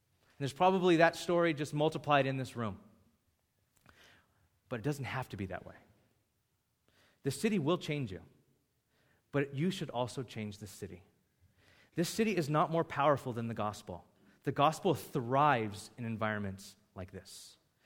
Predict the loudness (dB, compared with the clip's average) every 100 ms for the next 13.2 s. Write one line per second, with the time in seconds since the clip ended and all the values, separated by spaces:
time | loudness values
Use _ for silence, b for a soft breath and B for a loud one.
0 | b b -10 0 0 2 0 2 2 4
1 | 2 2 4 4 4 0 0 -2 0 -2
2 | -2 -4 -4 -2 -4 -4 -8 -4 -4 -2
3 | -6 -8 -12 -14 -20 _ _ _ _ _
4 | b b b 4 6 6 0 -2 -12 -10
5 | 0 8 10 10 6 -6 0 2 2 -2
6 | -10 -2 0 0 0 0 4 8 10 10
7 | 10 4 B B 2 2 6 4 6 2
8 | 4 4 6 6 6 2 2 0 0 -2
9 | B B 0 0 2 6 6 6 4 2
10 | 2 2 4 4 4 2 0 2 2 2
11 | 2 6 8 8 4 0 -2 2 0 0
12 | -10 b b b _ -12 -6 -2 0 -2
13 | -6